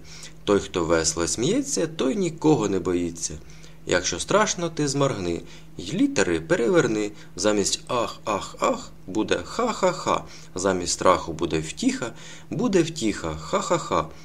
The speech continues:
Веселіше, друзі, смійтесь, і нічого ви не бійтесь. А тепер ходімо, я вас проведу додому, поки ви не навчилися переборювати свій страх.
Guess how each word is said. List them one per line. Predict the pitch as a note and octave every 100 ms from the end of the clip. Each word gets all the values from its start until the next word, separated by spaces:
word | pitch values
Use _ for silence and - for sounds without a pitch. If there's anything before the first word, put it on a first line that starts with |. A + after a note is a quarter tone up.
| - -
Веселіше, | F#2+ - F2+ F2+ F2+ E2
друзі, | D#2 E3+ A#3 E3+ C#3 C3+
смійтесь, | - G#2+ G#2 - - - - - -
і | G2+
нічого | F#2+ - D#4 F3+ F#2+
ви | D#2+ D2+
не | - A2
бійтесь. | - F#2+ F#2 - - - - - - - - - - - - - -
А | B2
тепер | - D4+ -
ходімо, | A#2 F2+ E2 D2+ D#2
я | F#3+
вас | G3+ -
проведу | - - G#2+ A2+ A#2
додому, | G#2+ F#2 D#2+ D2+ - - -
поки | F#2+ - F#2+
ви | C3+ A3 A3+ - -
не | G2+ G#2+ G2 -
навчилися | F2 E2 - F3 F3+ D3+ F2 D#2
переборювати | D#2 D#2+ D#2 C3 C3 F2+ D2
свій | - F#2 G#2
страх. | - - C#2+ -